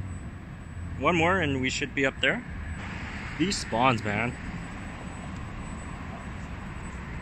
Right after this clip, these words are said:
<laughs> An Amarga and a, that new Sarco thing, uh, Gryposuchus.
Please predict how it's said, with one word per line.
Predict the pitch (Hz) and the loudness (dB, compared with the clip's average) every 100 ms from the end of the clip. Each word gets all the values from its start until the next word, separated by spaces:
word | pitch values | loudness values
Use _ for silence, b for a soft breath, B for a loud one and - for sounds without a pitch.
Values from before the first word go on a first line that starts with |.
| - - - | -6 -6 -4
<laughs> | 135 - | -4 2
An | 147 | 4
Amarga | 127 123 156 139 | 8 8 8 8
and | 120 151 151 | 8 8 8
a, | 120 107 - - - - - - - - - - | 6 4 0 -6 -6 -6 -6 -6 -6 -6 -6 0
that | 135 131 | 2 4
new | 131 131 135 123 - - - - - | 6 6 4 2 -2 -6 -6 -6 -6
Sarco | - 139 135 147 | 2 4 6 4
thing, | 143 175 190 214 - - - - - - 123 | 6 6 6 2 -4 -6 -6 -6 -4 -4 4
uh, | 120 120 | 6 8
Gryposuchus. | 135 131 - - 175 226 240 | 8 6 6 4 6 6 4